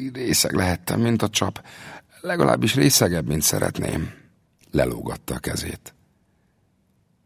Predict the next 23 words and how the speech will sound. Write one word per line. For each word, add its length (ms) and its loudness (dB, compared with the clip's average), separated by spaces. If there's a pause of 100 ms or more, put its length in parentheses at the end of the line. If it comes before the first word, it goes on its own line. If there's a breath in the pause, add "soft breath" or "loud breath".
(360)
"Ez 200 6
itt 200 6
Degarmo 680 4
hadnagy 400 2
a 60 4
Bay 260 2
City 420 0
rendőrségről", 1000 0 (320)
mondta 300 0
Patton. 440 -6 (560)
"Beszélni 600 4
akar 340 -2
magával." 760 -2 (1160 soft breath)
Kingsley 340 6
Degarmóra 720 4
nézett, 380 0
majd 200 0
ismét 300 0
rajtam 420 2
állapodott 600 -6
meg 160 -8
a 60 -4
tekintete. 760 -8